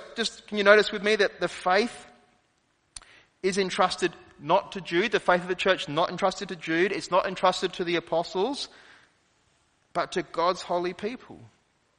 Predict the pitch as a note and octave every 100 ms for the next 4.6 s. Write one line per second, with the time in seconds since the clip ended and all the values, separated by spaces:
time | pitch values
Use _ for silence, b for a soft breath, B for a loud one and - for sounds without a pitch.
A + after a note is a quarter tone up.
0 | _ _ _ _ _ B B F3 E3 F3+
1 | D#3 D#3 D#3+ D3+ D3 D#3 D#3+ C3+ D3+ C#3+
2 | C3+ D3 D3+ D3+ C#3+ B2+ C3 B2 - D#3+
3 | D#3 D3 B2 C#3 A#2+ B2+ A#2 A2+ - D3
4 | B2 C#3 - E3 E3 F3